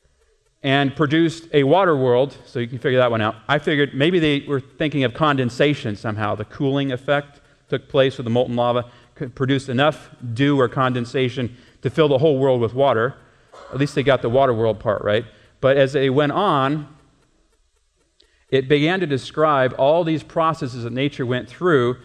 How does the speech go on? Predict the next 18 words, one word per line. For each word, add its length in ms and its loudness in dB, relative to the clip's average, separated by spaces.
to 100 -6
develop 520 2
the 100 -2
world 380 2
as 200 0
we 120 -4
know 220 4
it, 100 0
the 80 -6
primordial 520 2
soup, 440 0
eventually 520 0
the 100 -2
development 380 -2
of 60 -2
the 80 -6
species, 760 -2
eventually, 600 0